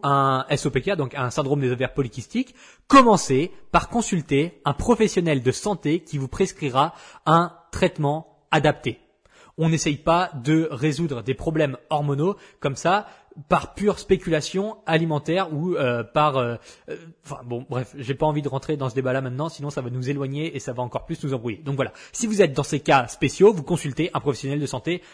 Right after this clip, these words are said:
point barre. Si vous n'êtes pas dans ce cas, voici la vérité. Vous êtes des menteurs à votre insu. Vous mentez sans le savoir et sans le faire exprès, donc l'incompréhension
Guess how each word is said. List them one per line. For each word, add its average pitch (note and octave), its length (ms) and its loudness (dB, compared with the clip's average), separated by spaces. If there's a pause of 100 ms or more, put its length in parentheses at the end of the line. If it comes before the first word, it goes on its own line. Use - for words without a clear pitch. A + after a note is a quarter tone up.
(100)
point F3 160 0
barre. - 220 -8 (340)
Si - 180 -6
vous G#3 80 0
n'êtes G3+ 200 0
pas G3 380 0
dans D3 140 2
ce D3+ 120 -4
cas, - 180 -8 (400)
voici F#3+ 640 -2
la C#3 100 2
vérité. C3 480 -4 (380)
Vous D3+ 260 4
êtes - 300 0 (240)
des B2+ 180 0
menteurs C3 640 -4 (120)
à C#3 100 0
votre D3 420 0
insu. - 380 -6 (340)
Vous C3+ 180 -2
mentez G3 600 2
sans - 200 -4
le G#3 60 0
savoir C3+ 600 -2
et D3+ 100 0
sans E3+ 480 -2
le C#3 120 2
faire D#3 380 -2
exprès, D#3 400 -6 (240)
donc D#3+ 220 0
l'incompréhension G3+ 800 2